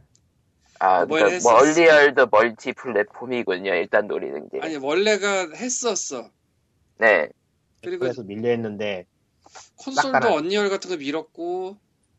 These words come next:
Speaker 2: 모바일도 밀었었어, 사실. 근데 모바일에서 언리얼 생각하면 뭔가 좀
Speaker 3: 근데 모바일, 그러니까 아이패드 시-,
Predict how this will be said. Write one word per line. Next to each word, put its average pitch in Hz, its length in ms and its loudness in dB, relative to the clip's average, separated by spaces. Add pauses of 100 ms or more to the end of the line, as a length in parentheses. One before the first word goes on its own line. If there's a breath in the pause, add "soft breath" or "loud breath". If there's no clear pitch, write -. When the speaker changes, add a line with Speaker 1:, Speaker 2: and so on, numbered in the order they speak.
(160)
Speaker 2:
모바일도 196 560 2
밀었었어, 135 580 -2
사실. 110 320 -18 (560 soft breath)
근데 - 80 -6
모바일에서 202 540 4
언리얼 180 360 4
생각하면 190 540 -2
뭔가 151 300 -4
좀 151 280 -8 (680 soft breath)
Speaker 3:
근데 120 380 -4 (420 loud breath)
모바일, 151 320 -4
그러니까 131 240 4
아이패드 151 400 0
시-, - 120 -12